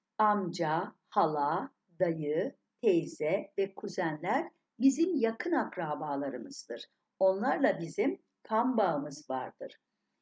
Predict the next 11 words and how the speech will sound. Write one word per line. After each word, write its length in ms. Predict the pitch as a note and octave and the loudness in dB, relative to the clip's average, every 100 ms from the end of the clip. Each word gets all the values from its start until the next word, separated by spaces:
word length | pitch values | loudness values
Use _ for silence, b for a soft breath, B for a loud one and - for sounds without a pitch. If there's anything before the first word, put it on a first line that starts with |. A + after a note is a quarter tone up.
| _ - | _ 0
Yakın 280 | F#3+ - F#4 | 0 0 -2
akrabalarımız 1300 | E4 - C4 A3+ A3 G3+ F#3+ F3 E3 E3 C4 - _ _ _ _ _ _ _ _ _ _ | -2 4 4 6 4 2 2 0 0 -2 -4 -8 _ _ _ _ _ _ _ _ _ _
ailemizde 960 | F#3+ A3 A#3 B3+ A#3 G#3+ - B3 D4 - _ - | 2 4 4 -2 -2 -6 4 6 6 0 _ -2
çok 280 | C4+ C4 - | 0 0 -4
önemli 500 | F#3+ E3+ D#3+ D#3 D#3 | -2 0 0 -4 -4
yer 280 | D#3 G3+ - | -4 -4 -6
tutar, 520 | B3 - G#3+ A3 A3+ b b _ _ | -10 0 2 2 -2 b b _ _
birlik 540 | G3 F#3+ G3 C#4 - | 0 0 0 -2 2
ve 160 | A#3+ F3+ | 2 4
beraberliğimizi 1400 | E3+ E3 E3 E3 E3 D#3+ E3 D#3+ D#3 - E3 A3 E4+ - _ | 2 2 2 2 0 0 -2 -2 -4 -2 0 2 0 -6 _
sağlar. 600 | - - C3+ - - - | -6 0 0 0 -4 -6